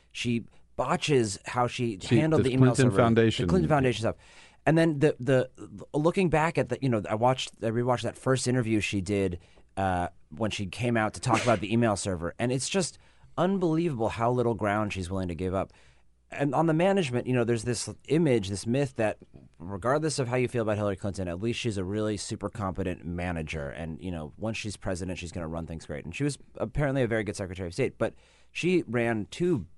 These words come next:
Speaker 1: very <laughs> terrible campaigns from a purely management point of view. I mean, imp-, you know, doing everything against what the Harvard Business School or whatever would tell you how to run, uh, a, a, a, a campaign or how to run any kind of organization.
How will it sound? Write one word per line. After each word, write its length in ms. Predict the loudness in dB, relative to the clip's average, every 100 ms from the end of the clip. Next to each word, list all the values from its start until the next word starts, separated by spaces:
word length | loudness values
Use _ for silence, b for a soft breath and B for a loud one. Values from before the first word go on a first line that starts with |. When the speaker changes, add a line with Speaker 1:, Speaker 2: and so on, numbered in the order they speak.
| -2
Speaker 1:
very 340 | 4 6 4
<laughs> 20 | 0
terrible 760 | -2 0 2 2 2 0 -2 B B B -8
campaigns 540 | 0 2 6 6 6 2
from 100 | 0
a 40 |
purely 300 | 2 4 4
management 500 | 4 2 0 0 -2
point 200 | -2 -2
of 60 | -2
view. 200 | -2 -2
I 20 |
mean, 180 | -2 -4
imp-, 240 | -6 -8 -4
you 100 | -2
know, 120 | -2 -6 -14 -12 -10 -8
doing 260 | -2 0 2
everything 320 | 4 4 4
against 400 | 2 4 2 2
what 180 | -2 -2 -4
the 220 | -6 -4
Harvard 280 | -2 -4 -2
Business 280 | -2 -4
School 180 | -6 -6
or 60 | -2
whatever 300 | 0 0 -2
would 140 | -4
tell 140 | -4 -4
you 140 | -2
how 80 | -2
to 80 | -2
run, 440 | 0 0 -2 -4 b b b -10 -4
uh, 240 | -2 -2 -4
a, 40 | -6 -4
a, 100 | -6 -8 -6
a, 180 | -8 -8 -14
a 40 |
campaign 500 | -16 -10 -8 -2 0
or 20 |
how 100 | 2
to 60 | 2
run 140 | 2
any 160 | 2 0
kind 160 | 0 -2
of 60 |
organization. 600 | -2 -4 -2 -2 -2 -6